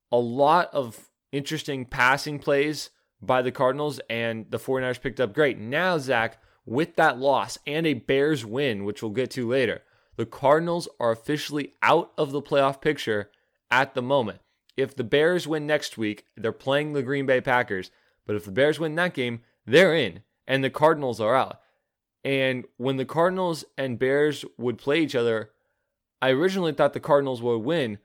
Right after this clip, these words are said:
but you see kind of their offense getting exposed, being able to handle Kyler Murray in the pocket. His arm is really not getting things done. And the Bears defense and offense have both lit, have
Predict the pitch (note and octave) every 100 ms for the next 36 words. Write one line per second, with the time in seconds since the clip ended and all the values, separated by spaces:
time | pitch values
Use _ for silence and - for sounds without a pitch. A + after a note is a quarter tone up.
0 | _ _ _ _ B2 B2 A2+ B2+ A#2 -
1 | E3+ D#3+ - D3+ C#3+ C#3 B2+ B2 B2 C3+
2 | C3+ C#3 C3 C#3 B2+ A2+ A2 - - C3+
3 | C#3 C#3+ C3+ B2 B2 B2+ A#2 A#2 - A#2+
4 | G#2+ - B2 C3+ C3+ C3+ C3 B2+ B2 B2
5 | B2+ B2 A#2+ C3 C#3 - A#2 B2 C3+ B2
6 | B2 - A#2 A#2+ C3 A2 G#2+ A2 B2+ B2+
7 | B2 A#2+ - B2 A#2+ A#2+ A#2 A2 G#2 F#2
8 | A#2 C#3+ C#3+ _ _ _ _ _ - A2+
9 | A2+ A2+ A2 A#2+ B2 A#2+ C#3 D3+ D3 C#3
10 | C#3+ D#3 E3+ B2 A#2 A2+ - _ _ _
11 | _ A2 G#2 A#2+ A#2 A2 G#2+ B2 - A2+
12 | A#2